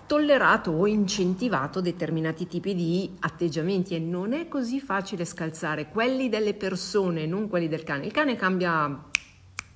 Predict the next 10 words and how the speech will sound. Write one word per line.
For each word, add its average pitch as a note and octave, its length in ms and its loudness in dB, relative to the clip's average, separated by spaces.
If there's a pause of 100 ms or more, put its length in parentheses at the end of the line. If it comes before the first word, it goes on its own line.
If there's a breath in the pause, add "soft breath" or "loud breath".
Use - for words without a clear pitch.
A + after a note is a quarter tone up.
sono B3 240 2
lineari, F3 540 2
azione, G#3+ 480 4
reazione, G3 720 2 (540 loud breath)
e F#3 140 0
quindi A3 280 2
sono F#3+ 240 -2
molto A#3+ 500 4
semplici E3+ 520 -4
da, D3 240 -4